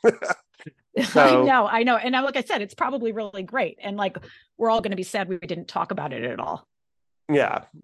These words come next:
Speaker 2: Well, uh, yeah. And on that note, so, uh,
Speaker 1: Yep.
Speaker 2: well, you know, in the future, we may do other years, but I, I, uh, I really appreciate you,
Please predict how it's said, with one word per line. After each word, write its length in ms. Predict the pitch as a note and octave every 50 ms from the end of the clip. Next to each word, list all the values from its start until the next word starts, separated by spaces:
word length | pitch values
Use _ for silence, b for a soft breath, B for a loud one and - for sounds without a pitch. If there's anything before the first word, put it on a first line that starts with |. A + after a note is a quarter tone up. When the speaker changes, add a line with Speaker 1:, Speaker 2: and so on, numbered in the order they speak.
| _ -
Speaker 2:
Well, 340 | - D3 C#3 C#3+ C#3+ C3+ C3+
uh, 320 | B2+ B2 C3 C3+ - A#2
yeah. 360 | B2 C3 B2+ A#2 G#2+ F#2+ F#2+ F#2 - G#2+ _ -
And 160 | B2 A#2+ A#2+
on 200 | A2+ A2+ A2 A2
that 200 | A2 G#2 G2+ G2+
note, 220 | G#2 G#2 G#2 - -
so, 380 | - - - D3 C#3+ C#3 C#3 C#3
uh, 280 | - - C#3 C#3 C#3 C3+
Speaker 1:
Yep. 80 | C3 C3
Speaker 2:
well, 400 | D3 D#3+ F3+ G3+ G3+ F3+ D3+ A#2 A2 _
you 100 | - C#3+
know, 200 | C#3+ D3+ D#3 D#3+
in 80 | D#3+ C#3
the 80 | C#3+ C3+
future, 400 | D3 D3+ - D#3+ D#3 D3+ D3 C3+
we 180 | C3 C3+ C3
may 240 | B2 B2 B2 B2+ C3
do 160 | B2 C3 C3
other 180 | C3 B2+ C3 B2+
years, 420 | A#2+ A#2+ B2+ B2+ C3 C#3+ C#3 B2+ _
but 320 | - B2 A#2 A2+ A2 A2
I, 340 | G#2+ A#2+ A#2+ B2 B2 B2+ A#2 -
I, 300 | - A2+ A2+ A#2 A#2 A2+
uh, 240 | A2+ A2+ A2+ A2+ A2 G#2+ - _ -
I 120 | - A#2 A#2+
really 320 | A#2 A2+ A#2+ C3 C3 C3
appreciate 600 | B2+ C3 - C#3 C3+ C3 C3 - C3+ C3 C3+ C3
you, 260 | B2+ C3 C3+ C3+ B2+